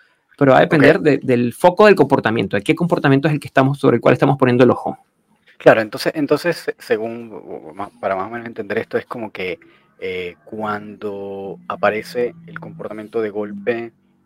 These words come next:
Speaker 2: y yo dejo de hacer la acción, entonces es un castigo, eh, positivo, pero
Speaker 1: El
Speaker 2: si
Speaker 1: estímulo,
Speaker 2: yo,
Speaker 1: sí.
Speaker 2: claro, pero en el momento en que yo justamente, o sobre, creo que debería tal vez como que tener más una relación con la duración, ¿no? Porque de repente es como que
Speaker 1: También.
Speaker 2: cuando ese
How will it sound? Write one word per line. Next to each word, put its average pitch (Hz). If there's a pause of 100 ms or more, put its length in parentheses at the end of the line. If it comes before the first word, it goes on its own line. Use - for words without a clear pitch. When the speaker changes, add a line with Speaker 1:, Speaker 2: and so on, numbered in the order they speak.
(140)
Speaker 2:
y 92
yo 98
dejo 107
de 107
hacer -
la 107
acción, 151 (300)
entonces 98
es 104
un 104
castigo, 104 (120)
eh, 90 (140)
positivo, 139 (340)
pero 110
Speaker 1:
El 123
Speaker 2:
si -
Speaker 1:
estímulo, 107
Speaker 2:
yo, -
Speaker 1:
sí. 117 (600)
Speaker 2:
claro, 104
pero 110
en 107
el 107
momento 107
en 120
que 110
yo 110 (420)
justamente, 120 (520)
o 98
sobre, -
creo 170
que 214 (100)
debería 113
tal 143
vez 143 (760)
como 117
que 110
tener 113
más 135
una 139
relación 117
con 131
la 104
duración, 104
¿no? 131
Porque 104
de 98
repente 98
es -
como 123
que 101
Speaker 1:
También. 120
Speaker 2:
cuando 107
ese 113